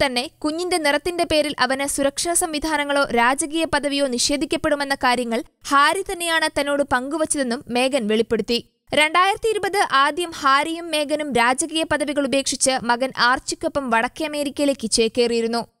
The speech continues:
പിന്നീട് സാമൂഹിക മാധ്യമങ്ങൾ ഉപേക്ഷിച്ച മേഗൻ ആത്മസുരക്ഷയ്ക്കായാണ് അവ ഉപേക്ഷിക്കുന്നതെന്ന് അറിയിച്ചിരുന്നു.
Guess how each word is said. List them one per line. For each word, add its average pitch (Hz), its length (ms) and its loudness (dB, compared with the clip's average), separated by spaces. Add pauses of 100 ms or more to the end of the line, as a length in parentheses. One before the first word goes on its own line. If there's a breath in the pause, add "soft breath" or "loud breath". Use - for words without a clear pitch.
പിന്നീട് 247 420 2 (100)
സാമൂഹിക 311 580 0
മാധ്യമങ്ങൾ 311 520 -2
ഉപേക്ഷിച്ച 277 400 -2
മേഗൻ 247 460 0
ആത്മസുരക്ഷയ്ക്കായാണ് 285 1080 0
അവ 247 220 0
ഉപേക്ഷിക്കുന്നതെന്ന് 254 760 0
അറിയിച്ചിരുന്നു. 226 500 0